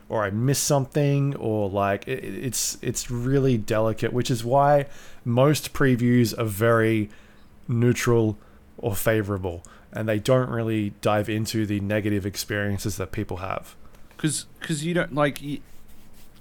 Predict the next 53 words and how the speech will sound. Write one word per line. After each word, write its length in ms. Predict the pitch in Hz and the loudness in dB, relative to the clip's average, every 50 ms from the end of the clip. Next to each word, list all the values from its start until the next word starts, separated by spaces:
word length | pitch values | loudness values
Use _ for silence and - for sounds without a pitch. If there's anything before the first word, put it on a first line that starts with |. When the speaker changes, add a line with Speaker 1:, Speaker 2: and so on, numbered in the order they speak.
| - - - | -20 -12 -6
Speaker 2:
yeah, 140 | - 165 117 | -2 0 0
you 180 | 82 85 98 | 0 0 -2
got, 160 | 117 147 147 135 | -2 0 0 2
like, 200 | 147 139 117 - | 2 0 0 -2
half 400 | - - 131 131 131 127 120 - | -2 0 0 2 2 0 0 -2
an 100 | 107 107 | -2 0
hour. 300 | 120 117 101 90 87 85 | 0 0 2 0 0 0
They're 100 | 113 120 | -2 -2
trying 340 | - - 151 135 127 123 | -2 0 0 2 2 2
to, 60 | 131 123 - - - - _ _ _ | 0 -4 -8 -20 -20 -20 _ _ _
they're 100 | - 131 | 0 2
almost 300 | 147 156 160 156 151 - | 4 4 4 2 2 2
always 320 | 139 143 143 139 123 113 - | 2 4 4 4 4 4 2
trying 220 | - 131 123 117 | 0 0 0 0
to 40 | 110 | 0
show 220 | - - 120 113 | 0 0 2 2
you, 220 | 110 110 107 107 104 | 4 4 2 2 2
like, 200 | 101 92 - - | 0 0 0 -2
an 120 | 95 - | -4 -2
hour 360 | - 92 101 104 107 113 113 117 | -2 0 0 2 2 2 2 2
worth 300 | 110 104 104 104 - - | 2 2 2 0 0 -2
of 100 | 95 80 | -4 -4
game 520 | 95 95 98 107 101 101 85 82 82 85 | -2 -2 -2 -2 -2 -2 -4 -4 -6 -6
in 180 | 71 85 87 87 | -6 -6 -6 -6
half 380 | 87 92 87 87 87 85 - | -4 -4 -4 -4 -4 -4 -6
an 80 | 85 82 | -6 -4
hour. 440 | 87 90 85 87 80 69 71 73 71 _ _ _ _ - | -2 -2 -2 -2 -4 -6 -8 -12 -14 _ _ _ _ -14
Speaker 1:
Yeah, 440 | 123 110 101 87 87 90 113 117 - | -10 -6 -6 -4 -4 0 2 4 4
well, 80 | 139 | 6
this 120 | 160 147 117 | 4 4 2
was 120 | - - 98 101 | 2 -2 -2 -2
Speaker 2:
And 80 | 110 104 101 104 | -2 -2 -4 -4
Speaker 1:
three, 60 | - - - | -8 -10 -8
three 160 | 110 107 98 | -6 -6 -4
hours. 360 | 95 95 - - - - - - _ - - | -4 -6 -8 -10 -12 -14 -16 -18 _ -8 -2
Speaker 2:
Yeah, 320 | - 120 104 80 - 65 60 - - | 0 2 2 2 0 -2 -6 -10 -4
but, 160 | - 135 123 117 | 0 2 2 4
like, 300 | 123 123 123 110 - - | 4 4 2 2 0 -6
you 220 | - 135 123 131 | -10 -6 -2 2
know 100 | 135 139 | 2 4
what 160 | 127 107 85 80 | 4 4 2 0
I 60 | 87 | 0
mean, 240 | 104 110 80 67 73 | -2 -2 -4 -4 -4
right? 180 | 85 92 113 107 | -2 -2 0 2
Like, 140 | 113 113 | 2 2
they're 100 | 104 117 | 2 2
trying 220 | 113 - 139 135 127 | 2 2 2 2 2
to 60 | 120 | 2
show 200 | 117 120 131 123 110 | 0 0 2 2 4
you, 180 | 110 110 107 104 | 4 2 2 2
like, 220 | 98 92 92 - | 0 0 0 -2
a 80 | 110 107 | -6 -6
fucking 560 | - - 117 107 - - 104 95 95 90 85 | -2 0 0 0 0 -2 -4 -4 -6 -8 -10